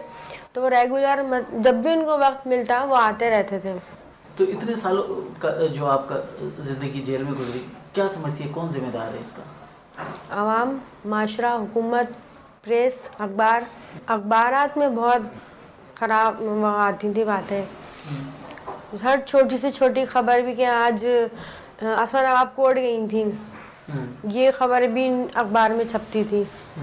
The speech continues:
Speaker 1: اس سے یہ نقصان ہوا کہ اتنا case میرا خراب ہو گیا اور اتنا عرصہ لگ گیا، جو کہ مجھ سے کبھی کچھ پوچھا نہیں گیا تھا، وہ باتیں بھی اس میں اخبارات میں باقاعدہ،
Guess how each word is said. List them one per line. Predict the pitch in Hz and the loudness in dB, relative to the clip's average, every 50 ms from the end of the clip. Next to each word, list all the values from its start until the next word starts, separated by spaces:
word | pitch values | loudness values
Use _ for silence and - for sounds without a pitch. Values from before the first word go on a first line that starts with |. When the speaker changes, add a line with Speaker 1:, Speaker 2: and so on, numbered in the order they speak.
| - - - | -12 -10 -10
Speaker 1:
اس | 202 - | -12 -6
سے | - 285 277 | -4 -2 0
یہ | 277 285 302 | 2 2 4
نقصان | 311 330 320 320 311 294 302 302 302 | 4 2 2 2 2 2 4 4 4
ہوا | 311 330 349 339 | 4 2 2 2
کہ | 349 | 2
اتنا | 339 330 285 - 294 311 320 311 311 | 2 0 2 2 2 2 2 2 0
case | - 294 294 302 320 302 - 302 | 2 4 4 4 4 2 0 0
میرا | 294 294 294 311 | 0 4 4 2
خراب | 294 - 262 254 262 269 294 302 302 294 | 2 2 -2 2 4 4 4 6 6 4
ہو | 294 | 4
گیا | 277 302 302 | 4 2 4
اور | 294 285 | 2 2
اتنا | 254 220 277 294 285 277 | 2 0 0 2 2 2
عرصہ | 254 - - - 294 | 2 0 2 2 2
لگ | 294 277 269 240 220 214 | 4 4 2 0 0 2
گیا، | 277 285 285 285 277 - - - - - - 247 240 233 - - - 220 233 | 2 2 2 2 -2 -8 -14 -20 -16 -8 -6 -4 -4 -4 -6 -8 -12 -14 -12
جو | 240 196 185 190 262 269 269 269 | -10 -10 -4 0 2 2 2 2
کہ | 302 302 302 | 2 0 2
مجھ | 294 285 277 269 | 2 0 -2 -2
سے | - 302 294 | 0 -2 2
کبھی | 294 285 269 294 302 294 294 | 2 2 2 4 0 0 0
کچھ | - 302 294 - - | -2 -2 -2 -2 -2
پوچھا | 269 269 262 - 294 320 320 | 0 0 2 4 4 4 4
نہیں | 320 330 320 285 | 2 -2 -4 0
گیا | 285 277 277 277 277 269 | 2 2 4 2 2 0
تھا، | 277 277 277 277 - - - - - - - - - - - - - | 0 -2 -4 -4 -8 -16 -20 -20 -20 -20 -20 -20 -20 -20 -20 -16 -10
وہ | 214 247 269 294 302 302 311 | -4 0 2 4 4 2 2
باتیں | 285 240 277 262 254 226 208 285 294 | 2 2 2 2 2 2 2 0 0
بھی | 277 311 | 2 2
اس | 311 311 302 302 302 | 2 0 0 -2 -2
میں | 294 302 294 | 0 2 4
اخبارات | 285 277 240 233 247 247 247 247 254 254 254 254 262 | 2 2 2 2 2 4 4 4 4 4 2 2 0
میں | 269 269 269 | 0 0 2
باقاعدہ، | 262 254 254 240 247 247 240 240 226 254 254 262 | 2 2 0 2 2 2 2 2 2 2 2 2